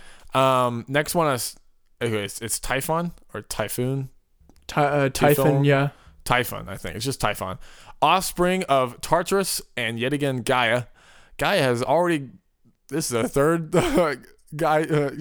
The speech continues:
Speaker 1: guy
Speaker 2: She
Speaker 1: she's
Speaker 2: like
Speaker 1: been
Speaker 2: the
Speaker 1: with.
Speaker 2: Earth?
Speaker 1: She's like the Earth. Mother Earth, kinda, it's
Speaker 2: Mother
Speaker 1: pretty
Speaker 2: Earth.
Speaker 1: much Earth or something like that. It's kinda weird, but,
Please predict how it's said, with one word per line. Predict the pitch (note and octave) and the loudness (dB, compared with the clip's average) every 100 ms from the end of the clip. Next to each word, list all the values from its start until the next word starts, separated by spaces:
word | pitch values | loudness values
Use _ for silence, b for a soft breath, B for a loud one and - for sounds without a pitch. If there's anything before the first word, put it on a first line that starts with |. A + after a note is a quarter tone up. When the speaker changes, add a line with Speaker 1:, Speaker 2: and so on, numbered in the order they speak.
| D3+ - | -10 -2
Speaker 1:
guy | D3+ D3+ | 0 2
Speaker 2:
She | A#3+ | 0
Speaker 1:
she's | D#3+ E3+ G#3+ | -2 2 4
Speaker 2:
like | A3+ | 4
Speaker 1:
been | C3 | 6
Speaker 2:
the | D3+ | 4
Speaker 1:
with. | C#3 | 4
Speaker 2:
Earth? | D3+ E3 G#3+ - - | 4 4 4 0 -6
Speaker 1:
She's | G3+ G#3+ | -2 0
like | A#3 | 0
the | C4 | 2
Earth. | D3+ A2 | 2 2
Mother | C#3 D#3 | 0 2
Earth, | C3 C3 - | 2 0 0
kinda, | C3+ C3 B2 | 0 0 0
it's | E3+ | 2
Speaker 2:
Mother | D#3+ D#3 C#3 | 4 6 6
Speaker 1:
pretty | C3+ | 4
Speaker 2:
Earth. | |
Speaker 1:
much | E3 - | 0 0
Earth | C3 B2 | 0 0
or | A#2 | -2
something | C3 | -2
like | B2 | 0
that. | B2+ A2+ | 2 0
It's | - - | -2 -6
kinda | - A2+ | -2 -2
weird, | G#2+ G#2+ G#2+ | 0 0 0
but, | G#2+ G#2 | 0 -2